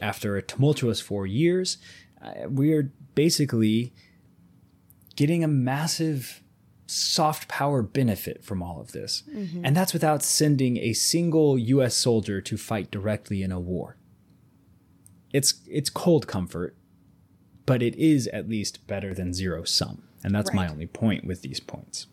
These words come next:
Speaker 2: Yeah, and, and it doesn't even, like, yeah, it, it doesn't take into account the fact that, that our efforts to help Ukraine end this war, uh, then could potentially impact things like the gas prices that we,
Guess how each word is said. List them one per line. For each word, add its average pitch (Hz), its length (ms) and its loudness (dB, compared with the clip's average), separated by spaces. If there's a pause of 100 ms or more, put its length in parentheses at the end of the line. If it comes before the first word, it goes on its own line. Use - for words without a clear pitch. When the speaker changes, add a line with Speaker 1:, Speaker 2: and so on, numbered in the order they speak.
(600)
Speaker 2:
Yeah, 370 280 2
and, 285 120 2
and 311 220 2
it 339 100 2
doesn't 285 220 2
even, 240 320 -2
like, 208 320 -8 (1080)
yeah, - 220 -12 (400)
it, 226 300 -8 (480)
it 254 140 -2
doesn't 262 260 0
take 247 220 -8
into 226 240 -8
account 208 380 -10
the 208 80 -8
fact 214 340 -8
that, - 260 -6 (360)
that 208 280 -6
our 220 260 -2
efforts 214 400 -6
to 240 140 -6
help 202 320 -6
Ukraine 208 540 -6
end 247 280 0
this 226 280 -2
war, 202 340 -4 (380)
uh, 214 240 0
then 202 480 -2 (200)
could 233 180 0
potentially 214 640 -2 (100)
impact 196 480 -4
things 190 340 -6
like 196 220 -4
the 240 60 -2
gas 294 280 0
prices 185 400 -6
that 196 180 -6
we, 208 340 -8